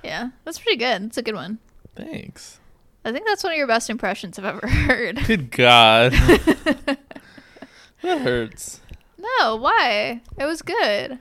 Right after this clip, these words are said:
Speaker 1: I'm
Speaker 2: 'Cause
Speaker 1: complimenting you.
Speaker 2: sometimes I work on these impressions for a while,
Speaker 1: <laughs>
Speaker 2: and then I just do one by accident. You're like, "Oh, I like that one."
Speaker 1: <laughs> Um,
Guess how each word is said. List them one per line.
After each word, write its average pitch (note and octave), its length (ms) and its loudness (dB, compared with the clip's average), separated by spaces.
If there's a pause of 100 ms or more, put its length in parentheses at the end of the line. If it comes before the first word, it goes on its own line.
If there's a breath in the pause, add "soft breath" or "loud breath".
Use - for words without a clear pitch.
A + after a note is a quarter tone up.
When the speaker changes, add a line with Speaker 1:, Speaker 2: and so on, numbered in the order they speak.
(140)
Speaker 1:
I'm C4 160 -12
Speaker 2:
'Cause - 60 -16
Speaker 1:
complimenting A3 520 -4
you. - 60 -8
Speaker 2:
sometimes E3 420 -2
I D3 120 0
work A2 340 -4
on G#2+ 100 -4
these G#2 200 -8
impressions G2 560 -10
for G2 180 -10
a F#2+ 80 -8
while, F#2+ 460 -10
Speaker 1:
<laughs> - 920 -10
Speaker 2:
and A#2 80 -8
then A#2+ 120 -2
I C3+ 80 0
just B2+ 220 -6
do A#2 140 -4
one A2+ 200 -4
by G2 140 0
accident. G#2 520 -8
You're E3 160 -12
like, C3+ 240 -10
"Oh, E3+ 60 -10
I E3 140 -10
like E3+ 260 -12
that - 160 -16
one." C4 960 -6
Speaker 1:
<laughs> - 60 -20 (1400 loud breath)
Um, B3 680 -8